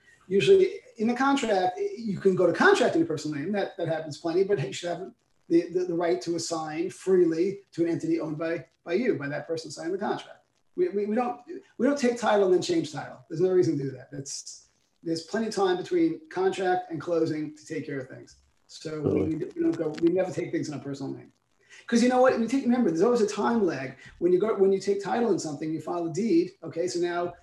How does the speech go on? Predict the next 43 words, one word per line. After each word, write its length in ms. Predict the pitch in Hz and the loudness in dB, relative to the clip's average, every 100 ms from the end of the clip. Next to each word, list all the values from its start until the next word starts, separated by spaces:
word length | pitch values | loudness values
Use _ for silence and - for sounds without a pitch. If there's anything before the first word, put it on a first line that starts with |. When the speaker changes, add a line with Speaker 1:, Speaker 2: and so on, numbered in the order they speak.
| _ | _
Speaker 1:
you 80 | 180 | -4
know, 60 | 160 | 0
Chris, 240 | 190 - | -2 0
you're 80 | 165 | 0
gonna 180 | 170 175 | 2 2
own 60 | |
it 80 | 165 | 2
by 60 | 151 | -4
yourself. 560 | 151 226 208 151 - _ _ | -6 -2 -2 -2 -8 _ _
Oh, 60 | 165 | -8
but 140 | 156 | -4
now 80 | 165 | -2
you're 80 | 160 | 0
gonna 140 | 160 | -2
go, 100 | 160 | -2
f-, 300 | 156 - - - | -4 -8 -14 -4
you 120 | 165 | -2
know, 260 | 156 143 - | -2 -8 -12
f-, 160 | - 214 | -14 -6
you're 120 | 156 | -4
gonna 200 | 160 156 | -4 -6
transfer 360 | - 170 165 | -4 -4 -2
it 20 | 160 | -2
over 140 | 147 | -2
to 100 | 165 | -4
your 80 | 165 | -2
L 60 | |
L 60 | 170 | -2
C. 260 | - 170 165 | -4 -4 -6
Well, 160 | - | -10
it's 120 | - - | -8 -8
a 140 | - | -4
time 220 | 381 349 | 0 2
lag. 160 | 240 - | 2 -4
It's, 160 | - | -10
it's, 220 | - - - | -14 -10 -8
that 100 | 202 | -6
doesn't 220 | 196 208 | -2 -2
happen 300 | 233 254 175 | -2 -2 -4
instantaneously 640 | 165 139 165 - - - - | -4 -6 -4 -4 -4 -12 -20
all 140 | - | -20
the 140 | - | -20
time. 80 | - | -20